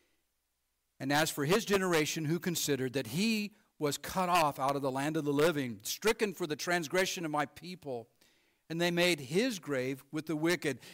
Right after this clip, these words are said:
and with the rich man in his death, although he has done no violence and there is no deceit in his mouth. Yet it was the will of the Jehovah, the Lord, to crush him, his son.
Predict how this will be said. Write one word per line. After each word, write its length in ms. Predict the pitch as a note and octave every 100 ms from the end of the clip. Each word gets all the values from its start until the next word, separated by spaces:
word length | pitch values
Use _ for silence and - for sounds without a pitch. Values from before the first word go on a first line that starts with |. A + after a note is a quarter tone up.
| -
and 180 | F3
with 120 | E3+ E3+
the 100 | D#3+
rich 320 | F#3 B3 -
man 320 | D3+ C#3 C#3 - _
in 100 | C#3
his 140 | C#3+ C3+
death, 400 | C#3+ C3 A2+ - _ _
although 280 | E3 F3 F#3+
he 200 | E3+ G3
has 120 | G3
done 240 | D#3+ F3+ F3
no 160 | E3+
violence 580 | D#3 D3 D3+ D3+ D3 - - -
and 140 | D#3 D#3
there 120 | D#3
is 100 | C#3
no 220 | D3+ F3
deceit 440 | D3 C#3 D3+ C#3
in 100 | A#2+
his 260 | A2+ D3+ C3
mouth. 420 | A2+ G#2 G2+ - _ _ _ _ _ _ _ _ _ _ _ -
Yet 300 | D#3 F#3 -
it 120 | G3
was 160 | G#3 E3+
the 120 | D3+
will 540 | D3 C#3+ F#3+ A#3+ C4+ A3
of 300 | F3+ D3 A#2
the 120 | C3+
Jehovah, 760 | A#2 C#3 A#2 - E3+ C#3 A#2
the 140 | A2 C#3
Lord, 600 | C3+ B2 E3+ D3+ A#2 A2 - -
to 120 | - F3
crush 640 | - F#3+ F3 D#3 - - _ _ _
him, 400 | - D3+ C#3 G#2 G2
his 180 | C#3 C#3+
son. 420 | - C#3+ A2 G2+